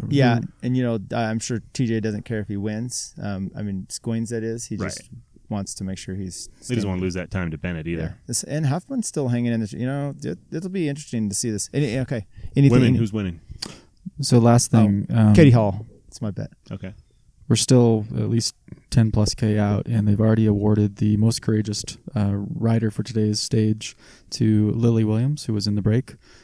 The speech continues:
Speaker 2: Uh, so nobody else can do anything to, uh,
Speaker 1: Not courageous.
Speaker 2: <laughs> Yeah, does, yeah. d-, If, if you're thinking of doing something courageous today, just go ahead and forget about it. Save
Speaker 3: Yeah, I
Speaker 2: that
Speaker 3: think
Speaker 2: for
Speaker 3: they need
Speaker 2: tomorrow.
Speaker 3: to get on the radio to the riders just to kinda,
Speaker 2: <laughs>
Speaker 3: let's, let's, let's coast this in, guys.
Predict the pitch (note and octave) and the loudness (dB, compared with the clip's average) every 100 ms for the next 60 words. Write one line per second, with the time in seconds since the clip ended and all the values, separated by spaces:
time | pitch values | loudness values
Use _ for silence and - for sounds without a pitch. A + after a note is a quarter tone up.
0 | _ _ G2+ G2+ G2+ G2+ _ _ _ - | _ _ -10 -8 -8 -10 _ _ _ -4
1 | A#2 G#2+ - _ _ _ _ - - A#2+ | 0 0 -4 _ _ _ _ -14 -4 2
2 | C3 C3 A#2+ - A#2+ A2 A2 A2 G#2+ G#2+ | 6 6 4 0 -4 -2 -2 -2 -6 -8
3 | A2 - A#2 - - C3+ B2+ A#2 B2 D3 | -10 -6 -6 -6 -8 -4 2 4 6 4
4 | F#2+ G2+ - - - F#3+ D#3+ - - - | 2 -4 -10 -14 -4 0 0 0 -6 -18
5 | - F3 E3 D3 D#3+ C#3+ G#2+ A2 C#3 C3 | -12 2 4 6 6 6 6 4 4 4
6 | C#3 C#3+ C#3 D#3+ D#3 C#3 C3+ C3 B2 A2+ | 2 4 6 8 8 8 8 6 4 4
7 | A#2+ A#2+ A2 - A2 G#2+ A2+ A#2+ A2+ A2 | 4 4 4 -2 -2 -2 0 2 4 4
8 | A2+ A2+ F#4 F#4+ - - - B2 A#2 A2+ | 0 -2 -4 -12 -14 -12 -4 0 0 0
9 | A2 - - B2+ A#2+ A#2+ A2 A#2 A#2 A2 | -4 -8 -4 0 2 2 2 2 4 2
10 | A2 - A#2+ A#2+ A2 G2+ G2+ G2 F#2 F#2 | 0 -4 -2 2 2 4 4 4 2 -2
11 | F2+ F2+ - F2 - D#3+ G#2 G2+ F2+ F2 | 0 4 4 4 4 4 4 0 -2 -4
12 | A#2+ C3+ B2 - - B2+ - B2 - A#2 | -8 -4 -6 -6 -6 -6 0 0 2 -2
13 | A2 G#2+ F#2+ F#2+ - | -2 -2 -4 -6 -8